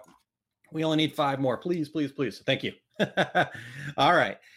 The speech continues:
and there we go. Thank you guys. Have a great rest of your Saturday, and, uh, we will look forward to, again, if you have suggestions, put 'em in the comments here. Reach out to me.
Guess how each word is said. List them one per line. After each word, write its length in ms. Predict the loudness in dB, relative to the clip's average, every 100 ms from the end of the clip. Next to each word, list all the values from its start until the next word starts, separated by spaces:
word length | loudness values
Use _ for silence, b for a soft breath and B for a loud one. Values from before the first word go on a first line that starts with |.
| B B -10
and 880 | -6 -4 -4 -4 -4 -4 -4 -6 -8
there 160 | -2 0
we 100 | 2
go. 340 | 2 0 -2 -4
Thank 200 | -4 -4
you 60 |
guys. 340 | -2 0 0 -4
Have 340 | -6 -6 -4
a 100 | -6
great 260 | -4 -4 -2
rest 240 | -4 -6
of 80 | -10
your 120 | -10
Saturday, 680 | -4 -2 0 0 0 0 -2 _ _ _ _ _
and, 500 | -8 -6 -4 -4 -8 -12
uh, 280 | -12 -10 -10 -10
we 120 | -8
will 140 | -4 -2
look 160 | 0
forward 180 | 0 2
to, 80 | 2
again, 320 | 2 2 0 _
if 140 | -8 0
you 60 |
have 180 | 2 0
suggestions, 760 | -2 0 0 0 0 -2 -2 -8 _ _ _ 0
put 120 | 2
'em 60 | 4
in 60 |
the 60 | 2
comments 420 | 2 2 2 0
here. 420 | -2 2 4 4
Reach 280 | 2 0 0
out 180 | -2 -2
to 80 | -4
me. 400 | -2 -2 -4